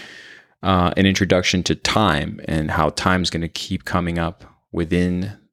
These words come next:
um, the Bible, and understanding these cycles that other religions, um, and other, uh, philosophies that have come about have sort of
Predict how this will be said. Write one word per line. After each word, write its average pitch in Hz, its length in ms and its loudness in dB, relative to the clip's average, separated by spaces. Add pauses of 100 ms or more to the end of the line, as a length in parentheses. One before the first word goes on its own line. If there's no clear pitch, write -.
(140)
um, 80 320 -10
the 85 120 -10
Bible, 92 580 2
and 82 220 -4
understanding 87 500 -2
these 82 180 -2
cycles 87 580 0
that 85 180 0
other 87 480 0 (400)
religions, 90 680 2 (220)
um, 87 520 -4 (640)
and 98 140 4
other, 87 560 2
uh, 82 320 -4
philosophies 90 640 2
that 90 60 2
have 82 100 0
come 90 160 -6
about 85 420 0 (500)
have 87 300 0
sort 85 220 -2
of - 260 -8